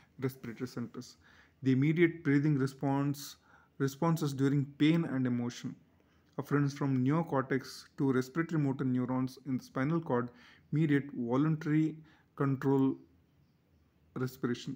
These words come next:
These cortical neurons do not terminate on brainstem respiratory centers. Sleep occurs, uh, due to the removal of excitatory influence that arise from the brainstem and reticular formation.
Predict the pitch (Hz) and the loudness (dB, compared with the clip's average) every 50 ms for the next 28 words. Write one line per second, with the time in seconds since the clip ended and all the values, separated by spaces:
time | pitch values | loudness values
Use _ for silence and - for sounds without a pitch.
0 | - - 131 127 156 175 180 165 165 - - - - - - - 135 135 139 - | -10 -8 -4 0 0 2 2 0 -2 -4 -10 -12 -14 -14 -4 0 2 2 2 2
1 | - - 185 165 147 139 139 135 135 139 139 131 135 - - - 127 135 143 151 | 2 2 4 4 4 4 2 2 2 2 0 -2 -4 -6 -6 -2 0 0 0 0
2 | 147 - 147 139 139 156 147 131 127 127 - - - - 135 127 123 123 117 123 | -2 -2 -2 -2 0 2 2 2 2 0 -2 -6 -10 -8 -6 -4 -2 -2 -2 0
3 | 123 131 131 127 131 - 139 131 127 123 - - _ - - 131 131 131 - - | 2 2 2 0 -4 -4 -4 -2 -2 -4 -6 -10 _ -10 -8 -6 -6 -6 -8 -12
4 | 123 107 - 165 - - 127 113 - - 131 - - - - _ _ _ _ _ | -12 -10 -12 -12 -10 -10 -10 -10 -10 -12 -16 -16 -18 -20 -20 _ _ _ _ _
5 | _ _ _ _ _ _ _ _ _ _ _ _ _ _ _ - - - - - | _ _ _ _ _ _ _ _ _ _ _ _ _ _ _ -20 -20 -20 -20 -20
6 | - _ _ _ _ _ _ _ _ - - - - 190 220 233 226 - - - | -20 _ _ _ _ _ _ _ _ -20 -6 0 4 6 6 6 4 2 -4 -14
7 | - - 143 139 139 - 165 160 151 - - - - - - - _ _ - 147 | -8 -2 -2 -2 0 2 0 0 0 -2 -6 -10 -12 -14 -16 -18 _ _ -10 -6
8 | 143 139 135 135 131 135 127 143 147 139 139 143 143 135 135 135 143 147 147 143 | -4 -2 -2 -2 -2 -2 -2 -2 -2 0 2 2 2 4 4 2 2 4 4 4
9 | 139 139 - 139 123 - - 160 147 143 143 - 139 - 143 139 131 127 123 - | 2 2 0 -4 -6 -4 0 0 0 0 -2 -6 -8 -4 -2 0 0 0 -2 -2
10 | 135 135 131 131 127 - - - _ - 135 135 135 131 - - 127 123 131 143 | -2 0 0 0 -2 -6 -10 -18 _ -6 -2 -2 -2 -2 -4 -4 0 0 2 2
11 | 139 139 - - 147 135 127 127 120 113 123 127 135 147 143 147 - 143 135 127 | 0 -2 -6 -6 -2 -2 0 -2 -2 -2 0 0 2 0 0 -2 -4 -4 -2 -2
12 | 123 120 107 - 151 117 135 - - 123 123 - - 117 113 117 117 - - 101 | -2 -4 -6 -8 -8 -8 -8 -8 -8 -8 -8 -6 -6 -8 -6 -8 -10 -12 -14 -16